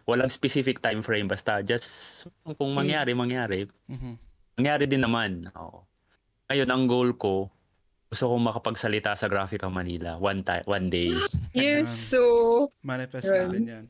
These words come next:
Speaker 1: Pero
Speaker 2: yun
Speaker 1: yun,
Speaker 2: for you. Manifest
Speaker 1: hindi,
Speaker 2: natin
Speaker 1: hindi
Speaker 2: yun.
Speaker 1: ko alam, uh, hindi ko alam kung how it will happen, when it will happen, but
Speaker 2: Mm.
Speaker 1: I hope it happens. Ganon. Ah,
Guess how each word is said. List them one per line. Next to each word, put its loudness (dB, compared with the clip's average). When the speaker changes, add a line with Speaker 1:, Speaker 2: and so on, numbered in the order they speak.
Speaker 1:
Pero 6
Speaker 2:
yun 6
Speaker 1:
yun, 6
Speaker 2:
for 4
you. 2
Manifest 2
Speaker 1:
hindi, 6
Speaker 2:
natin 6
Speaker 1:
hindi 4
Speaker 2:
yun. -8
Speaker 1:
ko 4
alam, 6
uh, 4
hindi 4
ko 2
alam 2
kung 0
how 2
it -2
will 2
happen, -2
when 2
it -6
will 2
happen, -2
but -2
Speaker 2:
Mm. -2
Speaker 1:
I -4
hope 0
it -2
happens. -8
Ganon. -6
Ah, -4